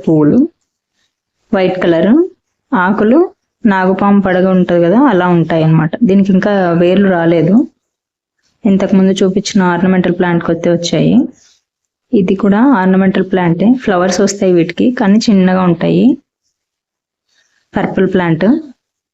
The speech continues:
ఇంకో పిలక కూడా ఉంది దీనికి, అది కూడా ఈ దీంట్లోనే పెట్టాను. దీంట్లో ఇంతకు ముందు అది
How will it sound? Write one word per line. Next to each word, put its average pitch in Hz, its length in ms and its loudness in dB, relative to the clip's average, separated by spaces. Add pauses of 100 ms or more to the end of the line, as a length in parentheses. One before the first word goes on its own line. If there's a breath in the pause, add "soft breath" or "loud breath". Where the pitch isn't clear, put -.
(720)
ఇంకో 202 160 2 (120)
పిలక 180 280 0
కూడా 185 220 0
ఉంది 170 200 2 (220)
దీనికి, 175 300 2 (100)
అది 175 160 0
కూడా 196 180 0 (260)
ఈ - 20 2 (340)
దీంట్లోనే 180 480 0
పెట్టాను. 160 400 0 (280)
దీంట్లో 185 320 2
ఇంతకు 180 300 -2
ముందు 180 220 2 (200)
అది 170 180 0